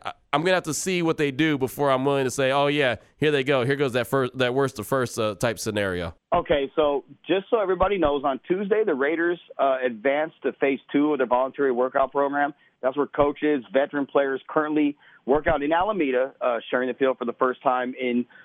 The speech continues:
Speaker 2: this new year in twenty nineteen. Uh, the competition is going to intensify May twenty-first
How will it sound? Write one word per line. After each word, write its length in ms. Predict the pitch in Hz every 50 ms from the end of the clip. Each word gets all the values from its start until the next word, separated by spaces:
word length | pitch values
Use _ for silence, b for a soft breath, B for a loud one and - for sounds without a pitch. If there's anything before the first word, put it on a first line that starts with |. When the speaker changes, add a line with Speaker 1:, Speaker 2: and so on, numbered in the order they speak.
| B B -
Speaker 2:
this 120 | 131 123 - -
new 180 | 131 139 135
year 360 | 127 127 131 127 127 131 127
in 120 | 120 113 104
twenty 240 | - - 127 123 123
nineteen. 480 | 120 117 117 - - 135 135 139 143 B B B B B B _ -
Uh, 220 | 131 139 139 135
the 100 | 131 139
competition 640 | - - 180 180 233 214 - - 190 190 - 202 175
is 60 | 139 113
going 240 | - 135 151 175 185
to 60 | 175
intensify 640 | 156 135 - - 156 156 - 151 - - 131 131 127
May 220 | 123 117 113 127 123
twenty-first 760 | - - 127 117 110 - - - - 175 156 113 98 98